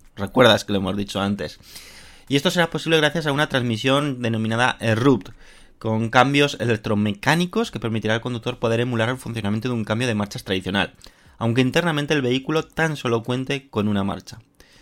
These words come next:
Siguiendo con las emulaciones, el sistema Fratzonic simulará el sonido de un coche de combustión.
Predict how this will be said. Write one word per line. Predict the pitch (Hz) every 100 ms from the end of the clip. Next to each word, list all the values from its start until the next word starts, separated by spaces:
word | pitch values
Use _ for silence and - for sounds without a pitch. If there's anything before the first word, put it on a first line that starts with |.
| _ -
Siguiendo | - 120 117 107
con |
las | 104 107
emulaciones, | 104 101 - 139 175
el | -
sistema | - 98 - 113 104
Fratzonic | 101 95 - - 143 139 -
simulará | - 120 110 107
el | 131
sonido | - 131 135
de |
un | 131
coche | 117 110
de | 131
combustión. | 104 98 - 110